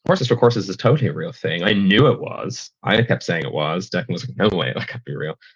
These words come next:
Um, but a real thing, which means, 'cause this is an educational show, what's for one person mightn't necessarily be for another.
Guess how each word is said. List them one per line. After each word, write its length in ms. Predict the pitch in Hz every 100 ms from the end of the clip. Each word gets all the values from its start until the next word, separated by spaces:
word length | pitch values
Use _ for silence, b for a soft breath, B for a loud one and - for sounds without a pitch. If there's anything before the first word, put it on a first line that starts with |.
| b -
Um, 540 | 92 90 87 85 - _
but 260 | - 87 80 -
a 100 | 87
real 300 | 95 120 120
thing, 500 | - 90 82 76 120 _ _ _ _
which 240 | 85 92
means, 580 | - 135 135 - 92 - _ _
'cause 100 | -
this 120 | -
is 120 | -
an 80 | 120
educational 460 | 85 - 87 - 80
show, 320 | - 82 82 _ _ _
what's 260 | 92 -
for 140 | - 92
one 180 | 117
person 460 | 139 113 - 95 117
mightn't 260 | 92 92 85
necessarily 460 | 80 - - 82
be 140 | 82 82
for 160 | -
another. 300 | 87 - -